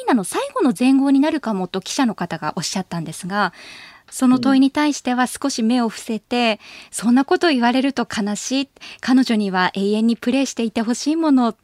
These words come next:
Speaker 1: 私の中の子供がそう言ってるの」と答えていらっしゃいました。
Speaker 2: えー。
Speaker 1: うん。
Speaker 2: いや、まあまあ、そうですね。そう聞かれたらそう言いますよね。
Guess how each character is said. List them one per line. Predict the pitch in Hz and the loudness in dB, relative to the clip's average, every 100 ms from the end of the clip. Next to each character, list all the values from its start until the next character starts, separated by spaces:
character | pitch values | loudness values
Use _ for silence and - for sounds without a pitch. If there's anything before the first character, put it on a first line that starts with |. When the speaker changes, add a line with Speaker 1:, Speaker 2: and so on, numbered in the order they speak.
| - - | -20 -16
Speaker 1:
私 | - 196 220 233 | -8 -2 -2 0
の | 226 | 0
中 | 226 226 196 | 0 0 -2
の | 190 | -2
子 | 214 | -2
供 | 240 247 262 | 0 2 2
が | 302 311 | 0 -2
そ | - 208 202 | -4 -4 -2
う | |
言 | 214 | -4
っ | |
て | - | -4
る | 285 | -4
の」 | 330 285 | 0 -2
と | - 185 - _ _ | -2 -8 -8 _ _
答 | 180 175 | -10 -8
え | 160 | -8
て | 175 | -8
い | |
ら | 175 | -6
っ | |
し | 170 180 | -6 -6
ゃ | |
い | 165 | -8
ま | 170 | -8
し | - | -10
た。 | - - _ _ _ _ _ _ - | -12 -14 _ _ _ _ _ _ -8
Speaker 2:
え | |
ー。 | 107 107 104 101 95 - - - - | -2 0 0 0 -2 -6 -12 -18 -4
Speaker 1:
う | |
ん。 | 208 214 214 208 202 190 180 - _ _ _ _ - | 0 2 2 0 -2 -6 -8 -14 _ _ _ _ -2
Speaker 2:
い | |
や、 | 151 120 | 0 2
ま | 135 | 2
あ | 117 | 2
ま | 110 107 95 - _ _ | 2 2 0 -6 _ _
あ、 | - - | -20 -16
そ | - 123 | -2 -2
う | |
で | 98 | -2
す | - | -10
ね。 | 101 95 - | -10 -12 -14
そ | - 147 | -2 -2
う | |
聞 | 131 - | 0 0
か | 165 | -2
れ | |
た | 127 107 | -2 -4
ら | |
そ | 101 135 | 0 0
う | |
言 | 131 | 2
い | |
ま | 139 123 | 0 0
す | 117 | -2
よ | |
ね。 | 98 - | -4 -10